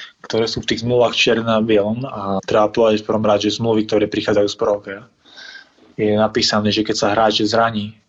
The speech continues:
či už v zápase alebo pomimo, tak klub, eh, má právo mu siahnuť na mzdu a absolútne tam nie je definované, že napríklad prvých šesť týždňov koľko percent.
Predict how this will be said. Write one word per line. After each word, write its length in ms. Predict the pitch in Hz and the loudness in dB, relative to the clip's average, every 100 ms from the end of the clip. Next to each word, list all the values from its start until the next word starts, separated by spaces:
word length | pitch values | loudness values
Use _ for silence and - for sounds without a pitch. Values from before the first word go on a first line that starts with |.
| _ | _
či 160 | - 110 | -4 -2
už 160 | 104 | -2
v 40 | 104 | 2
zápase 480 | 107 104 104 104 110 | 2 2 0 0 -2
alebo 320 | 110 101 107 | -2 0 0
pomimo, 560 | 107 107 107 107 120 - _ - - - _ _ | 0 0 2 0 -2 -4 _ -20 -20 -20 _ _
tak 240 | 214 208 - | -2 -2 -8
klub, 320 | - 127 131 - | 0 0 0 -10
eh, 500 | 165 101 98 98 101 | -6 -2 -2 -2 -6
má 380 | 104 - - 107 101 | -10 -18 -2 -2 2
právo 300 | 110 107 113 | 2 4 2
mu 100 | 110 | 0
siahnuť 460 | - 120 107 110 107 | -2 0 0 0 -4
na 120 | 98 | -4
mzdu 340 | 101 98 104 135 - - - - - - - - - _ _ _ | -4 -4 -4 -4 -12 -20 -16 -16 -16 -16 -18 -20 -20 _ _ _
a 300 | - 98 95 101 _ _ - - | -4 -2 -2 -4 _ _ -6 -2
absolútne 480 | 117 - 127 110 110 | 0 0 0 0 0
tam 160 | 107 | 0
nie 160 | 107 104 | 2 2
je 80 | 104 | 2
definované, 640 | - 107 101 98 95 95 | -2 -2 0 0 -2 -4
že 160 | 95 95 | -2 -4
napríklad 400 | - 101 101 95 _ | -2 -2 -2 -2 _
prvých 320 | - 104 101 | 0 2 0
šesť 320 | - - 107 - | 0 0 -2 0
týždňov 560 | 101 98 101 98 95 110 | -2 -2 -2 -2 -4 -10
koľko 400 | - 101 101 101 | -2 -2 -2 -2
percent. 480 | - - - 104 | -4 -4 -8 -8